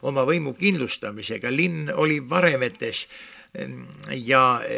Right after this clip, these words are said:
neil ei olnud aega pöörata tähelepanu kirikule, nii et nad ei sekkunud üldse. Teiselt poolt, rahvas elas kohutava raskustes ja kannatustes. Kes oli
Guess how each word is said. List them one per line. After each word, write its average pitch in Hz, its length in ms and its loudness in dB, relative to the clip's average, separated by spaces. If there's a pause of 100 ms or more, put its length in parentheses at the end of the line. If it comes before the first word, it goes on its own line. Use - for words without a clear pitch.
(100)
neil 147 200 0
ei 139 160 4
olnud 123 260 -2
aega 151 420 6
pöörata 117 360 0
tähelepanu 104 500 -6
kirikule, 101 480 -6
nii 170 200 2
et 123 100 0
nad 165 120 2
ei 143 80 0
sekkunud 139 480 4
üldse. 113 420 -6
Teiselt 175 400 4
poolt, 98 300 -6 (640)
rahvas 139 400 2
elas 123 320 2
kohutava 151 800 2
raskustes 127 760 0
ja 113 100 -4
kannatustes. - 880 -6 (800)
Kes 160 260 4
oli 156 220 4